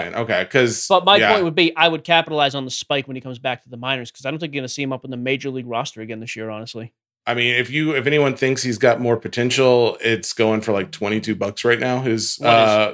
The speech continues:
Speaker 2: two thousand twenty Topps Chrome card one forty-eight P S A ten
Speaker 1: Yeah,
Speaker 2: for Gavin
Speaker 1: I mean,
Speaker 2: Lux.
Speaker 1: they had spiked at, like, sixty for a while, then were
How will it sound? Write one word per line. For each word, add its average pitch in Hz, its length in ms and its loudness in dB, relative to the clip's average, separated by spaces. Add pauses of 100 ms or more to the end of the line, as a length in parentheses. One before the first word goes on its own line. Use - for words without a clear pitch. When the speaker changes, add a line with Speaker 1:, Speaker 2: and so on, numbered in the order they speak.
(100)
Speaker 2:
two 120 120 2
thousand 113 320 4
twenty 113 380 0
Topps 110 340 0
Chrome 117 500 0 (340)
card 110 280 2
one 113 180 0
forty-eight 113 480 2
P 113 140 -2
S 110 120 0
A 120 120 -2
ten 135 420 -4 (420)
Speaker 1:
Yeah, 139 300 0
Speaker 2:
for 131 60 6
Gavin 156 140 4
Speaker 1:
I 160 40 2
mean, 160 160 6
Speaker 2:
Lux. - 380 -4 (260)
Speaker 1:
they 156 120 4
had 147 120 2
spiked 147 380 -4
at, 131 80 -6
like, 120 180 -10
sixty - 400 -10
for 147 160 -4
a 143 60 -2
while, 139 260 4
then 135 100 -6
were 123 180 -8